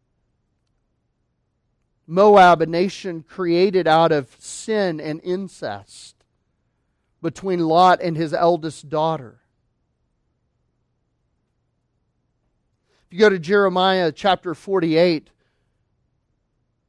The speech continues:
you find that God pronounces, on the one hand, severe judgment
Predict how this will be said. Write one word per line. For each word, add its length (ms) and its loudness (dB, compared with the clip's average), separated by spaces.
you 60 -18
find 300 0
that 60 -4
God 340 2
pronounces, 600 -8
on 100 -8
the 80 -10
one 220 -6
hand, 240 -12
severe 1400 -2
judgment 960 -4